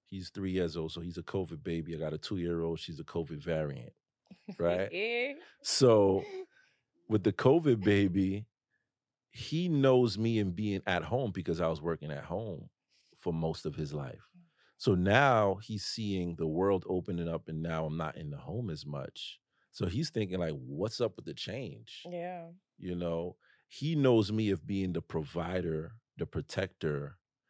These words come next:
Speaker 1: and also the nurturer, which is usually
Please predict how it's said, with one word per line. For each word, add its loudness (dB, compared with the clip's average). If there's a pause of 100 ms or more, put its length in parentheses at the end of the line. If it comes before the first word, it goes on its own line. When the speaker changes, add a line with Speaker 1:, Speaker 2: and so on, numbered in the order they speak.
(260)
Speaker 1:
and -6
also -2
the -10
nurturer, -2 (1800)
which 2
is 0
usually 4